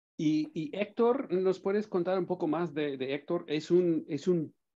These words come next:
es un personaje, un tipo, ¿no? Eh, en el, en el cine cubano, o, o sea, a mí me gustó mucho, era muy gracioso,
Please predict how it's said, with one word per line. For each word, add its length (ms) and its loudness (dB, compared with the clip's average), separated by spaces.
es 200 -6
un 160 2
personaje, 480 -2
un 240 0
tipo, 520 2
¿no? 340 0
Eh, 420 -4
en 100 -2
el, 140 -2
en 140 -2
el 80 -2
cine 260 0
cubano, 580 0
o, 640 0
o 100 -16
sea, 160 -2
a 20 0
mí 100 4
me 120 4
gustó 300 0
mucho, 480 0
era 140 0
muy 160 0
gracioso, 720 -4